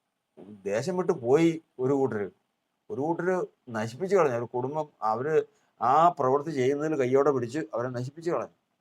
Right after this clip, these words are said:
ഇത് ശത്രു ഇത് കണ്ടോണ്ടിരിക്കുക. ഒടുവില്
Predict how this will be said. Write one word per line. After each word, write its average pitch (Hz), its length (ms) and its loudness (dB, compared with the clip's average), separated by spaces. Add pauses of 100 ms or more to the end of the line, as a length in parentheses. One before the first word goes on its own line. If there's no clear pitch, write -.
(3250)
ഇത് 113 360 -4 (120)
ശത്രു 143 320 -4
ഇത് 151 120 6
കണ്ടോണ്ടിരിക്കുക. 127 640 0 (2250)
ഒടുവില് 214 640 8